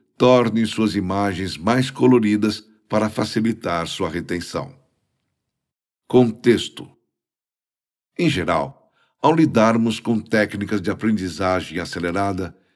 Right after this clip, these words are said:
existe uma preocupação com dois fatores básicos:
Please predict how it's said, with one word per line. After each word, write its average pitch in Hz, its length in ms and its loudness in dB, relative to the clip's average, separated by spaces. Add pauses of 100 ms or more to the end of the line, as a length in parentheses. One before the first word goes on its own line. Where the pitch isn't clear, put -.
(140)
existe 147 440 4
uma 127 160 2
preocupação 123 920 2
com 113 200 -2
dois 131 300 4
fatores 110 560 -2
básicos: - 760 -12